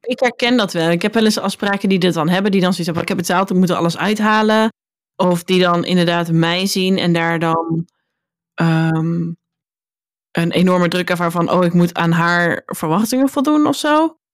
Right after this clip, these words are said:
Terwijl die verwachtingen, die probeer ik echt zo min mogelijk te hebben. Ik sta juist open voor wat er gebeurt.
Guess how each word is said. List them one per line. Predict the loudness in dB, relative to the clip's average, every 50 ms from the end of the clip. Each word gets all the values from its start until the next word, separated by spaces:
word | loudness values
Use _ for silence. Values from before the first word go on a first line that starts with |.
| _ _ _ _
Terwijl | _ -4 -2 0 0 2 2 2 0 0 -2 -6 _ _ _
die | _ -2 -2 0
verwachtingen, | 0 -2 -2 -2 -4 -4 -2 -2 0
die | 0 0 -2 -6 _ _ _
probeer | -12 -4 -2 0 0
ik | 0 0 -2
echt | -4 -6 -6
zo | -6 -2 0
min | 0 2 2 2
mogelijk | 2 2 0 0 -2 -4 -2
te | -4
hebben. | -4 -2 -2 -2
Ik | -2
sta | -4 -4 -2
juist | 0 0 0 0 -2 -2
open | -6 -6 -6
voor | -6 -8 -10
wat | -10
er | -8 -6
gebeurt. | -4 -2 -2 -2 -6